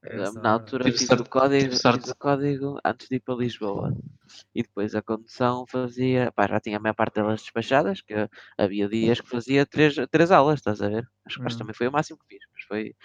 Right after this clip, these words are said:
Speaker 2: mas já, houve dias que fiz três aulas.
Speaker 1: Uhum.
Speaker 2: E despachei aquela merda toda, quando, e depois quando vinha fazia aos fins de semana, de vez em quando, ao sábado de manhã.
Speaker 1: Pois.
Speaker 2: Lá
Speaker 3: Yeah,
Speaker 2: ia eu
Speaker 3: a,
Speaker 2: fazer as
Speaker 3: a
Speaker 2: coisas.
Speaker 3: cena, a, ce-, a cena foi que eu despachei tudo porque, tipo, eu tinha aulas aos sábados, tipo, então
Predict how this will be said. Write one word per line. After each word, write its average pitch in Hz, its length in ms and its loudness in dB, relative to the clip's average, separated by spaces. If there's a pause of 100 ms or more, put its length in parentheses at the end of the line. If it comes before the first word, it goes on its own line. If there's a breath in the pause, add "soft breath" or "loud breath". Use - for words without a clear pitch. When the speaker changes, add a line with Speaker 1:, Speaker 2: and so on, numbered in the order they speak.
(200 loud breath)
Speaker 2:
mas 135 120 -4
já, 156 220 8
houve 113 160 2
dias 104 200 0
que - 40 -20
fiz 123 160 -6
três 147 180 2
aulas. 139 340 2 (580 soft breath)
Speaker 1:
Uhum. 131 280 -2
Speaker 2:
E 123 380 2
despachei - 400 -12
aquela 131 320 -6
merda 139 260 -2
toda, 156 300 -4
quando, 127 200 -12
e - 100 -14
depois - 160 -10
quando 147 240 -8
vinha 180 220 -6
fazia 175 260 -4
aos 185 80 -4
fins 185 140 -20
de - 60 -20
semana, 185 300 -8
de - 60 -18
vez 123 120 -10
em 120 140 -10
quando, 113 180 -6
ao 110 80 -2
sábado 104 280 -4
de - 60 -20
manhã. 104 280 -8 (520)
Speaker 1:
Pois. 147 160 -12 (220)
Speaker 2:
Lá 170 100 2
Speaker 3:
Yeah, 131 180 2
Speaker 2:
ia 135 60 2
eu 143 80 2
Speaker 3:
a, - 20 0
Speaker 2:
fazer - 180 -12
as - 60 -14
Speaker 3:
a - 80 -12
Speaker 2:
coisas. 143 180 2
Speaker 3:
cena, 113 340 6
a, 139 120 0
ce-, - 160 0 (100)
a 135 60 6
cena 117 360 4
foi - 200 0
que - 80 -2
eu 123 60 2
despachei 131 520 2 (140)
tudo 131 240 4
porque, - 160 -14 (100)
tipo, 143 100 -2
eu 143 40 0
tinha 156 260 -4
aulas 156 260 0
aos 175 160 2
sábados, 135 440 2
tipo, - 240 0
então 117 180 0